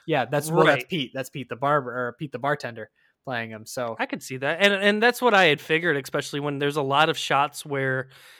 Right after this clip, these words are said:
Speaker 2: um, when he's tied up, you only see the back of him
Speaker 1: Yeah.
Speaker 2: as he's tied up, and then he, and then you only see the front of the Conscience who is talking to the body, and, you know,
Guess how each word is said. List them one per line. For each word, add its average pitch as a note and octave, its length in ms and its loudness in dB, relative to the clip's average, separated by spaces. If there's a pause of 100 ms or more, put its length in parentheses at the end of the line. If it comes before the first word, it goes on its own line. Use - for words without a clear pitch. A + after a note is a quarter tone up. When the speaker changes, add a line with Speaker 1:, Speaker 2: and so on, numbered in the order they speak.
(240)
Speaker 2:
um, C3 280 -2
when D3+ 140 -2
he's C#3+ 300 -8
tied C#3+ 400 0
up, C#3+ 280 -4 (360)
you D3+ 160 -4
only D3+ 340 -2
see E3+ 320 -2
the C#3+ 140 -2
back C#3 420 -2
of F3 140 -4
him A3 320 -6 (400)
Speaker 1:
Yeah. C#3+ 260 0
Speaker 2:
as D3 220 -2
he's E3 160 -4
tied D#3 260 2
up, D#3+ 160 0
and D3+ 180 -4
then C#3+ 160 0
he, C#3+ 400 -4
and C#3+ 220 -6
then C#3 140 -6
you C#3+ 120 -8
only D3+ 300 -2
see D3 240 -4
the C#3 120 -6
front D#3 380 -4
of C3+ 280 -6
the C3 80 -8
Conscience D#3 580 -4
who C3 140 -6
is B2+ 120 -10
talking C3+ 460 -6
to C3 100 -12
the B2 120 -12
body, C#3+ 500 0
and, C3+ 340 -6
you C3+ 80 -8
know, B2 220 -8